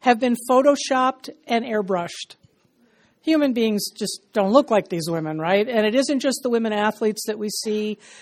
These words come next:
Every time you pick up a magazine, every time, uh, you see an image, a lot of even images in the movies, photoshopping,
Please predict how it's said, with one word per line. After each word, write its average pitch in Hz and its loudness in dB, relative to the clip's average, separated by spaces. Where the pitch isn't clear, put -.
Every 247 2
time 262 2
you 240 0
pick 233 0
up 220 -4
a 220 -4
magazine, 190 -2
every 220 0
time, 214 -2
uh, 190 -2
you 226 -4
see 220 -4
an 214 -4
image, 202 -4
a 202 -4
lot 214 -2
of 214 -4
even 214 -6
images 214 -4
in 214 -4
the 208 -4
movies, 202 -2
photoshopping, 226 2